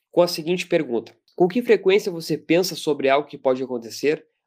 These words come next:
ou algo que você pessoalmente possa fazer em tantos anos a partir do presente?"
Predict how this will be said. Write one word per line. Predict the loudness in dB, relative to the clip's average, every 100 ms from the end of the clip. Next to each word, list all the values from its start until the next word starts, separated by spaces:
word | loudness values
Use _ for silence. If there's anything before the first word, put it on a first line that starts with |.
| _
ou | 0 2
algo | 4 0
que | -2 -8
você | -8 -6 -6 -8 _ _
pessoalmente | 0 0 2 -2 0 -2 -2
possa | -2 -2 -2
fazer | -4 -2 0 -2
em | -4
tantos | -4 -4 -4 -4
anos | -2 -4
a |
partir | -6 -8 -6
do | -8
presente?" | -4 -4 -4 -10 -12 -18